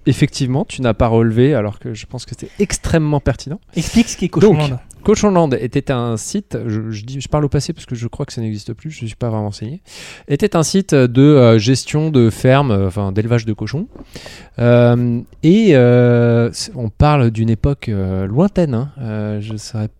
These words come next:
Speaker 1: hmm, je serais bien en mal de la dater, mais je pense qu'on doit être aux alentours de deux mille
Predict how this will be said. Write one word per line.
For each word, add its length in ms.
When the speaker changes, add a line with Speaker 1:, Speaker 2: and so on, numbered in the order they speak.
Speaker 1:
hmm, 340
je 60
serais 180
bien 220
en 60
mal 160
de 60
la 140
dater, 360
mais 120
je 80
pense 160
qu'on 120
doit 120
être 160
aux 160
alentours 400
de 300
deux 60
mille 360